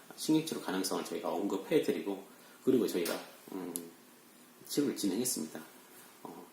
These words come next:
이렇게 이제 인전면, 치아와 치아가 맞닿는 부위가 인전면이라고 하는데 여기에 이제 충치가 있는 경우에는, 여기가 충치가 있는 경우에는, 어, 이제 그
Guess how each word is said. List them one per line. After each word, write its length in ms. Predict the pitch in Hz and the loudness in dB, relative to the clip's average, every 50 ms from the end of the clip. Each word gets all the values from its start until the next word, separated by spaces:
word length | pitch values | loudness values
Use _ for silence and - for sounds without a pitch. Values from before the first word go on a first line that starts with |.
| - | -12
이렇게 180 | - - - 131 | -10 2 4 4
이제 160 | 113 107 110 101 - - 123 | 4 6 2 2 0 0 2
인전면, 580 | 131 139 143 143 156 151 135 110 95 87 - - - - - - - - - - | 8 8 10 12 12 12 12 10 8 6 2 -2 -8 -14 -16 -18 -18 -20 -18 -10
치아와 480 | - - 190 185 180 175 156 135 113 - | 2 6 10 10 10 12 10 8 8 6
치아가 260 | - - 160 156 139 - | 4 4 4 4 6 4
맞닿는 460 | - 98 - - 131 131 123 110 98 | 0 -2 2 4 4 6 6 4 2
부위가 560 | 101 98 92 98 95 90 - 123 120 - - - | 0 -2 0 0 -2 0 0 0 0 0 -4 -4
인전면이라고 580 | 147 - 123 110 104 95 90 90 101 110 120 | 2 2 4 4 4 2 0 0 0 0 2
하는데 380 | 123 107 92 95 110 101 87 - - - - - - - - - | 0 0 0 0 -2 -2 -2 -8 -14 -18 -20 -20 -20 -20 -10 -2
여기에 280 | - 113 123 127 135 123 | 2 4 4 6 6 6
이제 460 | 98 90 87 - 90 87 87 87 85 | 6 4 2 0 0 0 0 -2 -2
충치가 440 | - - - - - 98 101 101 101 | -6 -10 -8 0 2 2 4 4 2
있는 300 | 92 90 95 101 98 92 | 2 0 0 0 -2 -2
경우에는, 480 | 92 87 82 87 85 - - 120 104 - - - - | -2 -4 -4 -4 -6 -4 -4 -4 -4 -6 -10 -10 -6
여기가 280 | 101 92 95 92 90 - | -4 -4 -2 -2 -4 -6
충치가 300 | - 117 - - 113 90 | -8 -10 -4 -2 -2 -2
있는 220 | 87 85 90 87 | -2 -2 -4 -6
경우에는, 420 | 90 85 82 85 85 98 135 - - - - - - - - - - | -6 -6 -6 -6 -6 -6 -6 -8 -10 -14 -18 -20 -20 -20 -20 -16 -12
어, 300 | 92 90 85 - - - - - - - - - - - - | -10 -10 -8 -8 -10 -10 -12 -16 -20 -20 -20 -20 -18 -16 -10
이제 200 | - - - - - - - - - - - | -8 -6 -6 -6 -8 -12 -16 -16 -18 -18 -12
그 220 | - 113 - - | -10 -8 -8 -8